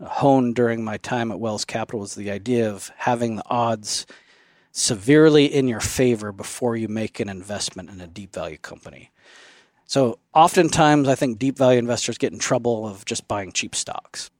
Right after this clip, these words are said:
Stocks are often cheap for a reason. So Bob wanted to know, uh, find some catalysts for these companies.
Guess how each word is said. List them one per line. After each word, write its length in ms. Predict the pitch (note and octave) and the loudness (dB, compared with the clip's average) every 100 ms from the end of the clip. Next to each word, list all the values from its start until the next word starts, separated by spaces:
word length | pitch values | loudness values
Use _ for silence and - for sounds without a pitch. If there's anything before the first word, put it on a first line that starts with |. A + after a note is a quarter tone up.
| _ _ _ _ | _ _ _ _
Stocks 440 | - - E3+ - C#3+ | 0 4 4 4 4
are 80 | |
often 320 | C#3 - A#2 G#2 | 4 2 -6 -4
cheap 320 | - B2 - | -4 -4 -8
for 160 | F#2+ | -12
a 40 | F2 | -14
reason. 460 | F2+ F2 - C#2+ _ _ _ _ _ _ - | -16 -16 -18 -20 _ _ _ _ _ _ -4
So 220 | - B2+ | 0 0
Bob 360 | G#2+ E3+ F3+ D#3 | 6 6 6 6
wanted 340 | D3+ D3 C3+ | 6 6 4
to 80 | C3+ | 4
know, 420 | C3+ C3+ C3 B2+ | 6 8 6 2
uh, 180 | C#3 - _ - | -6 -14 _ -12
find 380 | - D#3 F3+ E3+ | 0 4 4 4
some 160 | E3+ | 0
catalysts 880 | - D#3 E3 E3+ F3+ - - - - _ | 2 4 4 2 0 -4 -8 -8 -12 _
for 120 | - | -2
these 220 | E3 D#3+ | 0 0
companies. 720 | - D#3+ D#3+ E3+ F3+ F3+ - | 0 -2 -2 -6 -6 -8 -12